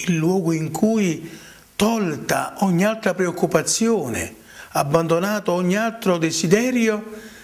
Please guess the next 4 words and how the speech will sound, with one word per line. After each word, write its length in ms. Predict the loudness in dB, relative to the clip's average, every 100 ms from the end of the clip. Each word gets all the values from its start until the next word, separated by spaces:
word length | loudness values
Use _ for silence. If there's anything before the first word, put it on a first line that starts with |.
| -20 -20 _ _ _ _ -6
si 300 | -4 0 0
è 40 |
lì 320 | 2 2 0 -2 -10 -16 -6
per 760 | -2 -2 0 0 0 -2 -10